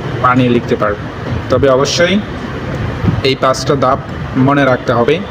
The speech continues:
পাঁচটা ধাপ হচ্ছে, এক নম্বর হচ্ছে পরিচিতি বা ইন্ট্রোডাকশন,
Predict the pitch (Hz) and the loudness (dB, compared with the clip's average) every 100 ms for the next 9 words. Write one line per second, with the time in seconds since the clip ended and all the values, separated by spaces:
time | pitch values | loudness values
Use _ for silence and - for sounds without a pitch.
0 | - - 123 - 143 127 123 123 - 135 | -10 -2 0 2 0 2 0 0 -2 -2
1 | - 139 127 135 135 127 151 - 139 143 | 2 2 2 2 2 2 0 2 2 2
2 | 165 165 156 151 147 135 139 - 180 | 0 2 4 4 4 4 2 0 0